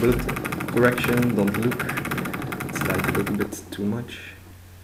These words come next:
if you ask me. I would take an Dubsy because that's a really overpowered bullet looks, so the color would match. Um, we added in all our videos, uh, all our segments, so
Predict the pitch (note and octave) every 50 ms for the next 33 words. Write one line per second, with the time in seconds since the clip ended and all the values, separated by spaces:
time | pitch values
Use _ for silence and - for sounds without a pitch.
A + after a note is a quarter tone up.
0 | - - - - - - - - - - - - - - - - - - G#2+ -
1 | - G#2 G#2+ A#2 C3 - - - - - - - - - - - - G#2+ G2 G#2
2 | G#2+ G#2+ G#2 - - - - - A2+ A2 - - G#2 G2+ F#2+ G2 - - A2 -
3 | - - A#2 A#2+ B2 - - - - G2+ G#2 G2+ G2+ F#2+ - - - - - -
4 | F#2+ F#2+ F#2+ G#2 G#2 G2+ G2+ G2+ F#2 F2 E2+ F2+ - - - - - - - -
5 | G2+ G#2 G#2 - - - F2+ D#2 E2 E2+ - - - - - - - - - -
6 | - - - G#2 G2+ G#2+ A2 A2 G#2+ - A#2+ A#2 A#2 - - - - - - -
7 | - - - F#2+ F2+ F#2 F#2+ F#2 F2 F2+ F#2 - - G2+ G2+ G2+ F#2+ F2+ D#2 -
8 | - - - - - - - - - - - - - - - - - - - -
9 | - - - - - - A#2 A2+ A#2 A#2 A#2+ B2 B2 B2 A#2+ A#2+ A#2+ A#2 A#2 A#2
10 | - - - - - - - - - - - - A2+ A#2+ - - A#2+ A#2 G#2 -
11 | - - - F2+ - - - G2 G#2 G#2 A2 A2 A2+ A2+ A2+ A2+ A2+ - B2 B2
12 | B2+ C3 B2+ C3 C3 C3 - - - - - - - - - A2+ A2+ A2 G2 F#2
13 | - G2+ G2+ G2 G#2+ G#2 F#2+ - - - - G#2+ G#2+ A#2 A#2+ A#2+ A#2+ - - -
14 | -